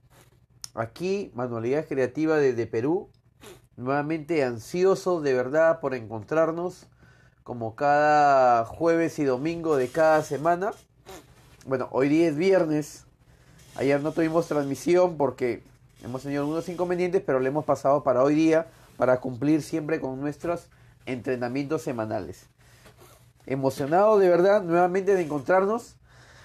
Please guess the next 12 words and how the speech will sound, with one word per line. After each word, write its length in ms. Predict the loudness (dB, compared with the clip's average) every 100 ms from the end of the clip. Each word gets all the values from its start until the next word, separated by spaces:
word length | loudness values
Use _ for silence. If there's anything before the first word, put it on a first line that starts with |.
| -20 _ _
y 140 | -2 0
ansioso, 600 | 0 2 4 4 0 -4
les 160 | -2 0
comentaba, 540 | 0 -4 0 2 4
porque 240 | 2 0 2
ya 100 | 2
han 80 | 2
pasado 960 | 0 4 4 6 6 6 4 2 -2 -8
cinco 480 | -2 -2 0 0
días 320 | 2 4 2 2
sin 180 | -2
vernos 540 | 2 2 0 -6 -8